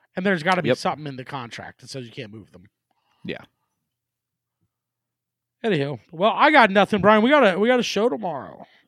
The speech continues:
Speaker 2: Yeah, so
Speaker 1: Nobody
Speaker 2: that,
Speaker 1: can
Speaker 2: that's,
Speaker 1: come to.
Speaker 2: that's definitely tomorrow. I was thinking it was Wednesday for some reason, but I'll, I'll totally be there.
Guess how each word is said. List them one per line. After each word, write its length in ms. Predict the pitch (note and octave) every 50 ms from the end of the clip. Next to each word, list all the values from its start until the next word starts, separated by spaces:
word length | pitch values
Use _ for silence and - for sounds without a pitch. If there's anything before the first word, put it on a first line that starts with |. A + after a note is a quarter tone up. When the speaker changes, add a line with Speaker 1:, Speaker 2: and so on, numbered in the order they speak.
| _ _ _ _ _ _ _ _ _ _ _ _ _ _ _ _ _ _ - - _ _ _ _ _ _
Speaker 2:
Yeah, 500 | - B2+ C#3 D#3+ F3+ F3+ D3+ A#2+ - -
so 140 | F#3+ G3 - C3+
Speaker 1:
Nobody 140 | C3 - C#3+
Speaker 2:
that, 100 | C#3+ C#3+
Speaker 1:
can 80 | A#3
Speaker 2:
that's, 140 | D3+ D3 C#3+
Speaker 1:
come 180 | A#3+ B3 A#3 F#3+
to. 140 | - G#3+ F3
Speaker 2:
that's 200 | D3+ D#3 D3+ D3
definitely 380 | C3+ D#3+ D#3+ - D#3+ D#3 D3+
tomorrow. 440 | C#3+ - D3+ C#3 C#3 C#3+ D3 C3+ A#2
I 80 | G#2+ A2
was 100 | A#2+ -
thinking 240 | - D3+ C#3+ D3 C3+
it 40 |
was 160 | A#2+ A#2+ A2+ G#2+
Wednesday 360 | A2 A2+ A2+ G#2+ F#2+ G2+ F#2+
for 120 | F2 F#2 F#2
some 240 | - G#2 F#2+ F#2+
reason, 260 | F#2 F#2 F#2+ G2 F#2+ F2+
but 120 | G2 G2+
I'll, 280 | A2+ A#2+ C3 C3+ C3+ A2
I'll 180 | G#2 B2 C#3
totally 340 | C3+ - C#3 C#3 C#3+ C#3+ C#3
be 160 | C3 C#3 C#3
there. 200 | A#2+ G#2+ G#2 F#2+